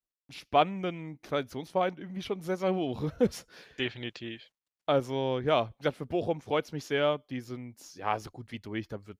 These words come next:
Speaker 1: nicht mehr an, da wird nichts mehr anbrennen. Ähm, kann man sich, glaub ich, auch schon ziemlich sicher sein. Ja, das sieht ziemlich gut aus. Ja, Chaos allerdings, ähm, gab's nicht nur auf Schalke oder beziehungsweise bei den anderen, ähm,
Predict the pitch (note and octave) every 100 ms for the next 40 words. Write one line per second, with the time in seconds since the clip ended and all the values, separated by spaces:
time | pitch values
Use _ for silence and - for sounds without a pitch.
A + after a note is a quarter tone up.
0 | _ G#2+ G2+ G#2+ G2 - A2 G2+ - A2+
1 | A2+ G#2 A2+ A#2 A2+ G#2+ _ _ _ _
2 | _ _ _ _ _ G#2+ G#2 G2+ G2+ G2+
3 | G#2 _ _ _ G#2+ G#2 - G#2 G#2 G2+
4 | - - G#2+ G2 G#2+ A#2 G#2 A2 A2 A#2
5 | A3 F#4 _ _ _ _ _ _ - C#3
6 | - G#3+ A#3+ - - C3 - F#3 F3+ F3+
7 | - G3 - A2 A2+ D3+ - _ _ -
8 | - _ _ _ _ _ _ G3 G3+ C#3+
9 | - _ _ _ _ - A3+ B3 D3 C#3
10 | D3+ D3 C#3 D#3 A3 - - - E3+ E3
11 | D#3+ E3 D#3 D#3 F3+ - F3+ F#3+ G3 F3
12 | - E3+ F#3 - D#3+ D#3 D#3 B2+ C#3 C3
13 | B2+ D3+ C#3 C3 B2+ B2 - G3+ D#3+ B2+
14 | B2 B2+ B2+ B2 A#2 A#2